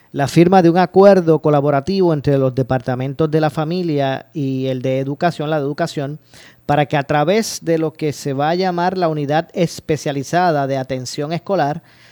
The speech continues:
se desarrollen estrategias de orientación y evaluación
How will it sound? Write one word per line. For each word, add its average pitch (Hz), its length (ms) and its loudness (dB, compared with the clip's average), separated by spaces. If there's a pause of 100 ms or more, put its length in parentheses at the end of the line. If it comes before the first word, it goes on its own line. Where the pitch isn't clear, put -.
(120)
se - 240 -2
desarrollen 170 720 2
estrategias 151 600 -2
de 165 80 -2
orientación 160 840 -4
y 156 120 -2
evaluación 156 760 -4